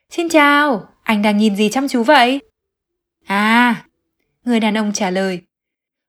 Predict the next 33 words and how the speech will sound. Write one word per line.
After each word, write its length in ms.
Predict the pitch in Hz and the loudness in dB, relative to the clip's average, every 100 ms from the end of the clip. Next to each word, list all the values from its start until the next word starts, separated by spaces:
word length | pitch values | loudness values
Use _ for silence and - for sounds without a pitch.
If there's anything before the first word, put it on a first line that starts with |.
| - | -2
"tôi 260 | 214 202 | 0 2
đã 120 | 196 196 | 2 2
bắn 220 | 196 262 | 0 0
một 120 | 339 | -2
mũi 160 | 214 233 | -2 -2
tên 160 | 226 | -2
lên 200 | 202 202 | 0 -4
trời 420 | 180 208 196 185 - _ _ - | -4 -2 -2 -4 -8 _ _ -2
và 100 | 262 | 2
giờ 240 | 269 247 | 2 2
thì 120 | 233 | 0
tôi 180 | 220 202 | 0 0
đang 220 | 196 185 | 0 -4
chờ 160 | 196 190 | -4 -2
nó 180 | 185 180 | -2 -2
rơi 220 | 226 196 | 0 0
xuống. 360 | 208 190 214 320 _ _ _ _ _ | -2 -2 -4 -8 _ _ _ _ _
Nó 140 | 277 247 | -2 2
vút 220 | 359 415 | 4 4
đi 120 | 285 | 2
xa 220 | - 214 | 2 0
đến 180 | 196 196 | 0 0
nỗi 420 | 220 240 330 330 - - | 0 2 0 -4 -14 -8
phải 280 | 254 233 190 | -2 0 0
mất 240 | 214 330 | -2 0
rất 120 | 359 | 4
lâu 180 | 339 254 | 4 4
nữa 300 | 214 220 330 330 | 2 0 0 -2
nó 100 | 233 | -2
mới 160 | 240 | 0
rơi 220 | 233 311 | 4 4
xuống 220 | 330 240 240 | 4 0 2
được." 260 | 254 - | 2 0